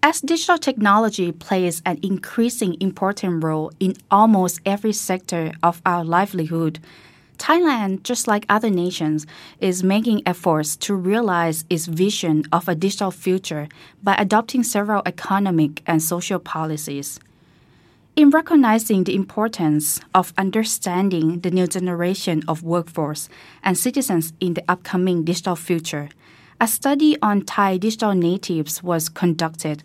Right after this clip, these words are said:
by a team of researchers from five different educational institutions in Thailand, including Chulalongkorn University, from April two thousand nineteen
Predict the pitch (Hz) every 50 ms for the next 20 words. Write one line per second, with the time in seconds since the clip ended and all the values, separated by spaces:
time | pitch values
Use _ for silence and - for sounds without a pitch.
0 | - - - - - _ - 185 170 175 175 160 165 - - 180 165 - 165 160
1 | 160 170 170 160 165 - 170 175 175 - - 156 143 143 - - _ _ - -
2 | 180 170 160 165 - - 175 180 196 220 220 - 165 156 185 180 - - 185 175
3 | - - 180 175 180 185 170 - - 185 196 - - 190 175 165 160 - 160 -
4 | 180 170 160 - - 185 180 185 - 180 165 151 156 - 175 170 165 - - -
5 | 196 202 190 151 143 143 156 - - - - - - - - 180 175 - - 185
6 | 180 190 196 185 170 165 160 - 175 165 151 151 156 156 151 160 160 151 156 156
7 | 156 151 156 156 165 - - - 170 151 147 147 - - - - - _ - -
8 | - 220 214 - - - 214 226 233 233 - 190 170 165 160 - 185 190 185 185
9 | - 208 190 175 170 160 165 175 175 - - 175 165 156 156 151 156